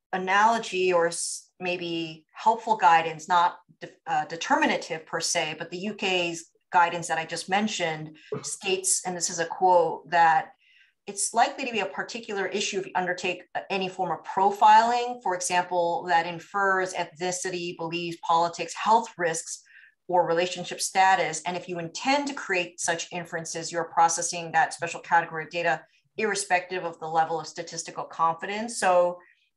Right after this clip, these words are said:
again, I think Stacy, to echo Stacy and Kate's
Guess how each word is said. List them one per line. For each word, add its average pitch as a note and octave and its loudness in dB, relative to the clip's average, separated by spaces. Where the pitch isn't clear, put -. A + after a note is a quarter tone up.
again, A3 2
I G3 4
think A3 -6
Stacy, G3 -4
to - -2
echo G3 0
Stacy E3+ -8
and E3 -14
Kate's G3 -4